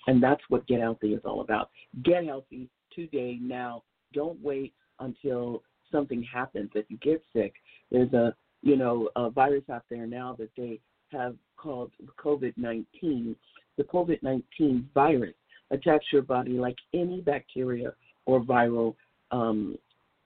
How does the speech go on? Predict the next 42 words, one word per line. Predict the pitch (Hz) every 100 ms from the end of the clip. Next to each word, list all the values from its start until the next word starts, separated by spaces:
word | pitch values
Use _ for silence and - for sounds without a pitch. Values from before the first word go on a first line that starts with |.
| -
entity | 139 127 131 120 113 - -
attacks | 123 170 180 -
your | 113
body. | 113 110 110 - - -
What | 147 -
you |
wanna | 143 160 160
be | 139 127
focused | 143 151 139 -
on | 120 117 113 - _
is | - 131
not | 147 143
the | 135 135
fear | 151 143 131
that's | 123 120 _ _ _
being | - 131 131
generated | 139 151 135 123 113
from | 117 113
the | 113
media | 117 139 127 110 110 _ _ _
around | 135 127 131 131 143 135 127
this | 123 -
type | 143 117 -
of | 107 117
illness | 117 113 110 - - _
or | 117
pandemic. | 117 117 117 110 110 107 - - -
What | 147
you | 185
wanna | 196 220
be | 185 151
focused | 139 139 147 139
on | 135 120
right | 117 110 -
now | 110 117 117 - - _ _ _ _ -
is | 143 131 -
how | 180
do | 208 170
I | 147
get | 151 120
my | - 113 113 117
body | 117 113 101 82